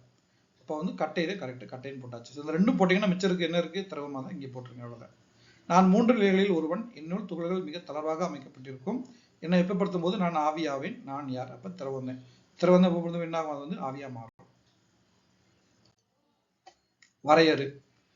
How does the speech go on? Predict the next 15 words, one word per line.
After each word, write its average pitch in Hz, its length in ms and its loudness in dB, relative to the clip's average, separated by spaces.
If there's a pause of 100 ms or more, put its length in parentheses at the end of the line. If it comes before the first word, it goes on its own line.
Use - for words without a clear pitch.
(360)
திடம். 180 280 8 (400)
திடம்னா 202 260 6
என்ன 190 180 6
வரையறுக்க 170 300 2
சொல்லியிருக்காங்க? 147 500 -10 (460)
குறிப்பிட்ட 220 500 -2
வடிவமும் 180 540 0 (180)
கன 160 240 -2
அளவும் 185 400 0
கொண்ட 156 260 -8
பொருள் 151 420 -12
திடப்பொருள் 156 520 -8
எனப்படும். 127 440 -10 (120)
ரொம்ப 135 260 -12
முக்கியம். 131 380 -12